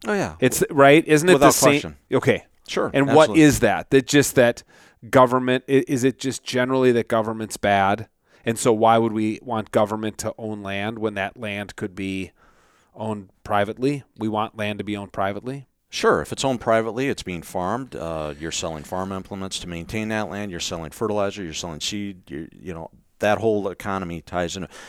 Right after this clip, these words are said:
Speaker 1: You and I know that public land helps drive local economies too.
Speaker 2: Yeah.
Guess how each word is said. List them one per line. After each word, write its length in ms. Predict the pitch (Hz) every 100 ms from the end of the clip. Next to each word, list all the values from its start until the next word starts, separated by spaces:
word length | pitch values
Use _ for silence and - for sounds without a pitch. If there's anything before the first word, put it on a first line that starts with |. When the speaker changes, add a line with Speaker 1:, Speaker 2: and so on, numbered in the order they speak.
| -
Speaker 1:
You 220 | 165 208
and 100 | 143
I 380 | 202 160 143 175 -
know 520 | 104 92 82 107 156
that 380 | 95 110 107 _ _ -
public 320 | 101 107 -
land 320 | 113 127 123 101
helps 200 | 104 123 -
drive 540 | 107 120 139 135 - _ _
local 300 | 90 95 90
economies 480 | 78 95 85 80 -
too. 260 | - 143 71 _
Speaker 2:
Yeah. 160 | 101